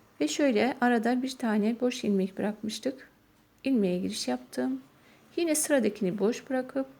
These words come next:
ikinciye giriş yapıyoruz arkadaşlar. Şöyle şekilde göstereyim. İki ilmeğimizi birden sık iğne ile kapattıktan sonra tekrardan beş zincir çekerek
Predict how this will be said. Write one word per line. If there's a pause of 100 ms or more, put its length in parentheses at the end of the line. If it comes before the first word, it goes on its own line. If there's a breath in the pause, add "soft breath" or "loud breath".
(380)
ikinciye
giriş
yapıyoruz
arkadaşlar. (1500)
Şöyle (140)
şekilde
göstereyim. (1600 soft breath)
İki
ilmeğimizi
birden
sık
iğne
ile
kapattıktan
sonra
tekrardan
beş
zincir
çekerek